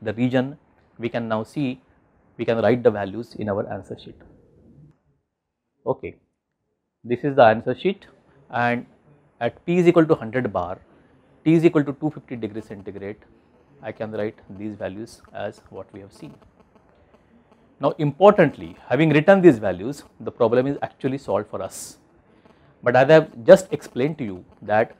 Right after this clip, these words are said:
this can have approximation also, and we have just seen what approximation that it exists, that we can take the values at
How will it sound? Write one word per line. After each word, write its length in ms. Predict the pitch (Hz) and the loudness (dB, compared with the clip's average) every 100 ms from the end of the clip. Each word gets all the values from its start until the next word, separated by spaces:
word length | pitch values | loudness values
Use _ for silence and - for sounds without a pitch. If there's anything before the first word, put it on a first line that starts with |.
| _ | _
this 160 | 139 | -14
can 180 | - 151 | -4 -4
have 120 | 139 139 | -2 -6
approximation 640 | - 123 - 117 113 120 | -4 -6 -6 -10 -18 -14
also, 380 | 104 123 - - _ _ _ _ _ _ _ | -12 -12 -16 -18 _ _ _ _ _ _ _
and 100 | 110 | -4
we 60 | 120 | 2
have 140 | 127 | 4
just 200 | 160 170 | 4 2
seen 280 | 160 151 165 _ _ - | -2 -2 -4 _ _ -2
what 240 | 120 147 | 2 4
approximation 680 | 120 - 139 143 143 135 139 | 2 0 0 0 -6 -6 -4
that 180 | 127 - | -4 -4
it 120 | 120 | -8
exists, 560 | 101 107 170 123 - - _ _ _ | -12 2 4 4 -4 -20 _ _ _
that 160 | 113 120 | -6 -6
we 80 | |
can 220 | 123 131 127 | -2 -4 -4
take 180 | 127 | -6
the 80 | 120 | -4
values 320 | 107 104 113 - | -4 -6 -8 -12
at 300 | - 110 113 | -8 -8 -8